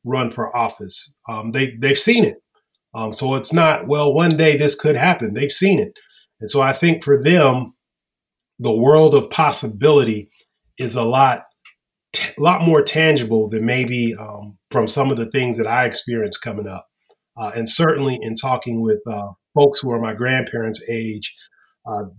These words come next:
it's, it's just awe-inspiring for them, uh, because, you know, before my grandfather passed, that's one of the things he talked about when, uh, Obama won his first term in office. He said, "You know,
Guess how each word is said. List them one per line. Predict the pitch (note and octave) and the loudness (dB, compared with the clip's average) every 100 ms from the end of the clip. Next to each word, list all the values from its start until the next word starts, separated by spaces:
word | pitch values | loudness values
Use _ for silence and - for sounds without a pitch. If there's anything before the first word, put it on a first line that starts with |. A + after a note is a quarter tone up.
| A2 - | -20 -10
it's, | C3+ - - | -10 -10 -8
it's | C3+ C3 | -6 -6
just | G#2+ C3+ A2+ - _ _ _ _ | 0 0 2 -4 _ _ _ _
awe-inspiring | C#3 D3 D3 C#3 B2+ - C3+ B2 A2+ G#2+ F#2+ | 4 6 4 2 -2 -2 0 -2 0 -2 -6
for | G#2+ | -8
them, | G#2+ F#2+ F2 _ G2+ | -8 -8 -16 _ -18
uh, | G2+ F#2+ | -16 -10
because, | A2+ A#2+ A#2 A2 - - _ _ - | -6 -2 0 0 -4 -14 _ _ -8
you | C#3+ | -4
know, | A#2 | -4
before | A#2 - D3+ | -4 2 4
my | C3+ B2 | 4 4
grandfather | C#3+ D#3 D3 C#3 A#2+ | 4 4 2 0 -2
passed, | - A#2+ A#2 C#3+ | -4 -4 -4 -4
that's | B2+ | -4
one | C3 | -4
of | B2 | -6
the | A#2 | -6
things | B2+ A#2 G#2 - _ | -6 -4 -6 -10 _
he | F3+ A3+ | 2 2
talked | - D3+ - G#2 | 4 0 0 -8
about | F#2+ G2 F#2+ | -10 -10 -8
when, | A2+ A2+ A2+ A2+ | -4 -2 -2 -4
uh, | A2+ G2+ | -10 -8
Obama | A#2 A2 B2+ B2+ A#2+ | -8 -2 0 2 0
won | A#2 A2+ | -2 -2
his | A#2 A2+ | -4 -4
first | - B2+ A#2 - - | -2 0 0 -2 -4
term | B2 A2+ | -4 -4
in | G2+ | -4
office. | A#2+ C3+ - A2 G#2 | 0 0 0 -8 -10
He | |
said, | A#2 A#2 A#2 | -10 -10 -8
"You | B2+ | -6
know, | A2+ | -6